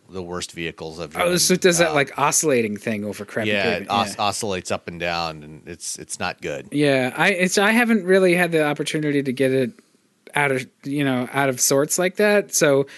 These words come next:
Speaker 2: it, it rides like a truck. It was about the best I can say. You know, it's not, not terrible. And I, I wonder maybe if the larger tires of the Pro four X, you know, it's like they tried to make a, a Raptor-ish truck.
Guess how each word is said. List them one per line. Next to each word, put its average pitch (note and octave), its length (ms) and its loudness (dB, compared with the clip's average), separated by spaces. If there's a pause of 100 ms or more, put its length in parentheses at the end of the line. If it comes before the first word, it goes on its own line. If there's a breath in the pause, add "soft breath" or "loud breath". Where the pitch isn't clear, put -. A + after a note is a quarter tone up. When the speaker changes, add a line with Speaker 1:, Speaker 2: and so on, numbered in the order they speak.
(360 loud breath)
Speaker 2:
it, G3+ 300 0
it G3 140 2
rides G#3 260 4
like E3+ 80 4
a D3+ 60 -4
truck. C3 420 0
It B2+ 40 0
was A#2 120 -2
about B2 400 -2
the C3+ 80 -8
best B2 240 0
I B2+ 80 2
can A#2 160 -4
say. A2+ 380 0
You A#2+ 100 -2
know, C3+ 80 0
it's C3 140 -2
not, D3 260 -2
not D#3 220 -6
terrible. D3 540 2 (100)
And C#3 180 -2
I, D3+ 260 0 (140)
I D3+ 140 4
wonder D#3 260 2
maybe D3 300 4
if C#3 100 2
the C3+ 100 0
larger C3 320 2
tires C3 440 -2
of B2 60 -6
the B2 40 -6
Pro B2+ 220 -2
four A#2+ 260 -2
X, C3+ 400 -2 (340 loud breath)
you E3+ 80 0
know, E3 100 4
it's F3+ 280 0
like A3 160 4
they G#3 120 4
tried G3+ 260 2
to F#3 80 2
make E3+ 240 2
a, C#3 160 2 (160)
a C3+ 100 0
Raptor-ish B2+ 840 0 (160)
truck. - 440 -6